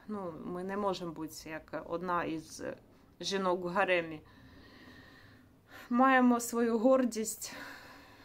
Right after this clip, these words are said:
тому їм немож-, ну, неможливо, й-,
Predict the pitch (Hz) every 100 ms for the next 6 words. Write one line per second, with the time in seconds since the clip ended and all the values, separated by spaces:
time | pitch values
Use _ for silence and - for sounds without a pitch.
0 | - - - _ _ _ _ _ 202 202
1 | 202 202 196 185 180 175 170 - - -
2 | - 214 - 180 190 185 147 208 185 175
3 | 180 190 190 185 170 160